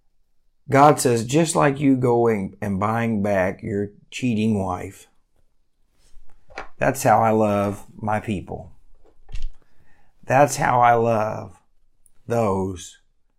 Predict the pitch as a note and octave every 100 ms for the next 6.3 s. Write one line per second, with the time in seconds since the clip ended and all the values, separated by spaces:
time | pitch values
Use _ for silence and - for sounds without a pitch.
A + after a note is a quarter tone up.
0 | _ _ _ _ _ _ _ A#2+ A2 G2
1 | A2 A2 - - - - - - - E2+
2 | E2+ _ _ _ _ _ _ _ _ _
3 | _ _ - _ C3+ B2+ C3 C3 C#3+ D#3
4 | - B2+ A2 - A#2 G#2 A#2 G#2 G#2 F#2+
5 | G#2 A#2 B2+ A#2+ - - - A2 - -
6 | G1+ E2+